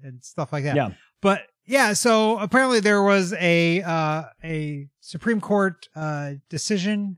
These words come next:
Speaker 1: Was it Supreme Court? Uh, yeah, yeah, yeah, Supreme Court decision, uh, saying that, yeah, um, they basically need to start collecting taxes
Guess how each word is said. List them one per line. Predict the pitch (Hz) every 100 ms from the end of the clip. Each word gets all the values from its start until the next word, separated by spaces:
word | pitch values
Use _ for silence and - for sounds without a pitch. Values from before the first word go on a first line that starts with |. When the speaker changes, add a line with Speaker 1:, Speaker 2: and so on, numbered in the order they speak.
| _
Speaker 1:
Was | 190
it | 208
Supreme | - - 247 269
Court? | 294 302 - _ _ _ _ _ _ _ _ _ _ -
Uh, | 170 170 175 170 185
yeah, | 208 151 165
yeah, | 226 302
yeah, | 277 320
Supreme | 214 - 190 254
Court | 262 254
decision, | 180 151 127 131 _ _ -
uh, | 156 160 165 151
saying | 180 208 202
that, | 196 180 170
yeah, | 208 208 170 175 175 165
um, | 160 156 165 180 _
they | - 196 214
basically | 156 117 165 208 175 175
need | 170 175
to | 175
start | 185 180 -
collecting | 160 170 - 175 170 165 143 _ _ _ -
taxes | 202 240 147 110 -